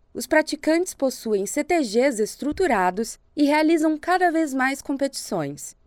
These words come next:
Entre os objetivos principais se encontram a valorização da cultura e a garantia de maior visibilidade ao esporte.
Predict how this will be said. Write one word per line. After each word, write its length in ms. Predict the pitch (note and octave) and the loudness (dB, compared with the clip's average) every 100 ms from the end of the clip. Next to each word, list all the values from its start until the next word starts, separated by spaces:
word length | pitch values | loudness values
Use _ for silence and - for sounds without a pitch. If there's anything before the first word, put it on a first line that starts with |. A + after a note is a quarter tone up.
| _ | _
Entre 220 | C4+ C4+ C#4 | -2 0 0
os 100 | B3 | 0
objetivos 600 | A#3 A#3+ C4 - A3+ C4 | 0 -2 -4 -4 -4 -4
principais 720 | C#4 D#4+ E4+ - B3 C#4 C4+ | 0 0 0 2 4 4 2
se 120 | - | -6
encontram 400 | G#3+ G#3 G#3 G3+ | -6 -6 -4 -4
a 80 | F3+ | -2
valorização 760 | E3+ G#3 C4+ C#4+ D4+ C#4+ B3 A3+ | 0 0 2 2 0 0 -4 -4
da 80 | |
cultura 640 | A#3 D4+ D4+ - A#3 A#3 B3 _ - | -4 -6 -6 -2 0 0 -2 _ 2
e 60 | |
a 60 | D4+ | 4
garantia 680 | D4 E4+ F#4 - - D#4 B3+ | 4 4 2 -2 0 0 0
de 120 | G#3+ | -2
maior 340 | F#3+ F3+ F3+ | -2 -2 -2
visibilidade 800 | F3 B3 C4+ B3+ D#4+ A3+ G#3 G3+ | -2 -4 -2 -2 0 2 2 2
ao 80 | A#3+ | -2
esporte. 680 | C4 - E3+ C#3 C3 - - | -4 -4 -2 -2 -6 -14 -16